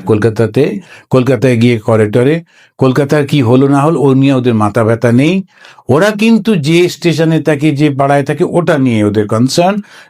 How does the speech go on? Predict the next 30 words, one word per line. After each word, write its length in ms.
গিয়ে 280
চাকরিটা 560
করে। 340
এই 120
ঠাকুর 320
এই 80
উদাহরণটা 440
দিলেন 340
কেন? 180
কি 80
অবজারভেশন 680
দেখুন, 340
পাড়া 220
থেকে 260
গ্রাম 400
থেকে 240
সব 180
লোকেরা 360
আসে, 200
এগুলো 180
সব 80
অবজার্ভ 280
করেছেন, 320
করে 180
একটা 120
উদাহরণ 360
দিলেন। 220
এর 100
মানেটা 480
কি? 320